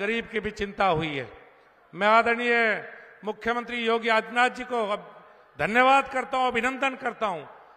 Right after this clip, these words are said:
पश्चिम उत्तर प्रदेश के किसानों को ऐसी सौगात उन्होंने दी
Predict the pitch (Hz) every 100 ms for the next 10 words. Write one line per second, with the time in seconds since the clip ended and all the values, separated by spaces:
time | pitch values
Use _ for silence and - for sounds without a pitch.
0 | _ 220 208 - 247 240 233 233 226 214
1 | 233 226 - 240 208 - 220 233 233 233
2 | 233 208 240 233 226 220 240 277 262 233
3 | 220 226 214 254 285 247